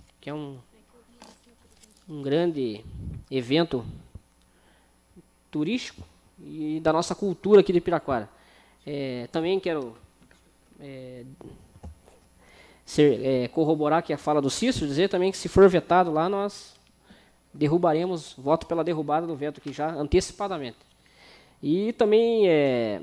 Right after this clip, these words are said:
é importante que nós enaltecemos esse, esse tipo de, de, de, de, as provas equestres aqui no município, porque, nossa, o cavalo aqui é importantíssimo, um animal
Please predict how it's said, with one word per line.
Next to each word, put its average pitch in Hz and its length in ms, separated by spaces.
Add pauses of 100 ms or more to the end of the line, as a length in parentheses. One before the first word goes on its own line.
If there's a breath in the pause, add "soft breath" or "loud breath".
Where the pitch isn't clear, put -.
(300)
é 160 60
importante 208 560
que - 100
nós 165 380
enaltecemos 165 760
esse, - 320
esse 160 240
tipo 208 440
de, 135 180
de, 127 180
de, 120 200
de, 117 280 (800 loud breath)
as 120 140
provas 175 380
equestres 175 400
aqui 185 120
no 190 120
município, 196 480
porque, 240 400 (180)
nossa, 220 320
o 127 140
cavalo 170 500
aqui 202 240 (340)
é - 120
importantíssimo, 202 880
um 147 80
animal 151 560